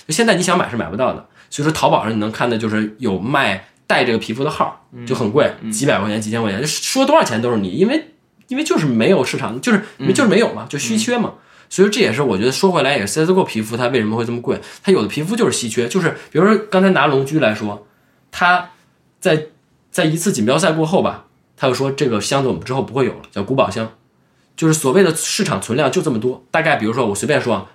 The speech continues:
Speaker 1: 五千个箱子，就意味着五千个箱子里边，比如说掉落几率大概是零点零一，对吧？你可能出来的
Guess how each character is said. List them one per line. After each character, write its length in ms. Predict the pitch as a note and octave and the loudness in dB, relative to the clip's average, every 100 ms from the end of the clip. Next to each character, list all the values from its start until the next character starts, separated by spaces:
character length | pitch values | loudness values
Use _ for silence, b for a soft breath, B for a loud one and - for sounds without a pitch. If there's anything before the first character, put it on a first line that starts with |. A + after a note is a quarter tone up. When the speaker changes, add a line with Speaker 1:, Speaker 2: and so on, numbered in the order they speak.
| B | B
Speaker 1:
五 100 | A2+ | -4
千 140 | D#3+ | 0
个 80 | D#3 | 2
箱 220 | C#3+ C#3 | 2 -2
子， 80 | A#2 - _ _ _ _ _ | -4 -10 _ _ _ _ _
就 140 | - | 4
意 80 | G3+ | 6
味 100 | F#3 | 6
着 220 | C#3+ - b b b b _ | 4 0 b b b b _
五 140 | C#3+ | -6
千 120 | C3+ G#3+ | 2 4
个 60 | |
箱 140 | G3 F#3+ | 6 4
子 80 | |
里 80 | D3+ | 2
边， 120 | A#2+ B2+ - | 0 -2 -6
比 80 | - | 0
如 60 | B2+ | 0
说 80 | C#3 | 4
掉 180 | E3 | 2
落 100 | C#3+ | 4
几 160 | C3 D3+ | 2 0
率 240 | D3 A#2+ F#2+ - | 2 2 0 -4
大 120 | C#3 | 0
概 80 | C#3 | 2
是 80 | C#3 | 2
零 100 | A#2+ | 2
点 160 | C3+ G2+ | 0 0
零 140 | G#2+ | -2
一， 240 | B2 A2+ - _ _ _ _ _ _ | -4 -8 -16 _ _ _ _ _ _
对 80 | A2 | -2
吧？ 100 | G2+ | 0
你 100 | C3 | -2
可 120 | C3+ | 0
能 180 | A2+ C3 - | -2 -4 -8
出 220 | - - | -8 0
来 100 | D#3 | 2
的 260 | A#2+ A2 - | 2 0 -4